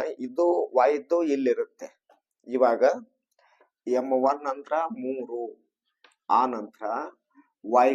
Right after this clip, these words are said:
ಟೂ ಅಂತ ಬರುತ್ತೆ. ಇದ್ರಾಗ ನೋಡ್ಬೇಕು, ವೈ ಟೂ ಇಲ್ಲಿ ಅದ, ಐದು ಅಂತ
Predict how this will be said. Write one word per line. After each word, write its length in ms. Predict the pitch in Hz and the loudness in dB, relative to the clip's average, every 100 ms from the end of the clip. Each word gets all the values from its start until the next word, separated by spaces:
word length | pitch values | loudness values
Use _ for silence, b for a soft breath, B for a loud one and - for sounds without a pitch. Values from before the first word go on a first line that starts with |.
| 131 - | 0 2
ಟೂ 100 | 160 147 | 4 4
ಅಂತ 200 | 131 143 135 | 0 -4 -2
ಬರುತ್ತೆ. 360 | 131 - 107 110 | -2 -6 -10 -8
ಇದ್ರಾಗ 260 | 117 127 135 135 | -4 -2 -2 -2
ನೋಡ್ಬೇಕು, 400 | 143 123 104 - 113 | -2 -4 -6 -6 -2
ವೈ 120 | 113 117 - | -2 -2 -4
ಟೂ 80 | 135 131 135 143 - | 0 2 2 -2 -4
ಇಲ್ಲಿ 180 | 143 127 107 | -2 -2 -2
ಅದ, 100 | 104 - 117 135 | -6 -8 -6 -4
ಐದು 260 | 127 117 117 107 | -4 -4 -6 -8
ಅಂತ 240 | - | -12